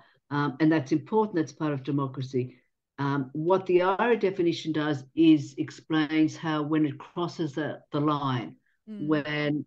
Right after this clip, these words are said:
Speaker 1: and, um, there's been previous work done on this by, um, Alan Dershowitz and Natan Sharansky, who are also included, their short articles on this are also included in the anti-Semitism report.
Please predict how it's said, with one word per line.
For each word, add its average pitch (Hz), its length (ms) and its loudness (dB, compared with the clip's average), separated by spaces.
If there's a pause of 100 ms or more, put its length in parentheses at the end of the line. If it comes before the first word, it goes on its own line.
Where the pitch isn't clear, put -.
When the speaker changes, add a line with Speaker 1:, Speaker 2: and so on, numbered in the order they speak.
Speaker 1:
and, 143 320 -4
um, 143 400 -2 (100)
there's 143 220 -4
been 147 180 0
previous 156 560 0
work 143 240 -2
done 160 220 0
on 151 80 0
this 139 220 -2 (180)
by, 139 320 -2
um, 135 240 -2
Alan 139 240 0
Dershowitz 180 760 0
and 135 200 2
Natan 135 420 -4
Sharansky, 170 680 -2
who 151 220 2
are 143 120 -2
also 160 580 0
included, 147 880 -2 (640)
their 147 240 2 (140)
short 151 280 0
articles 151 380 0
on 147 180 -2
this 123 260 -6
are 143 100 -2
also 143 260 -2
included 147 300 -4
in 139 120 -2
the 139 60 2
anti-Semitism 151 720 -2
report. 123 340 -6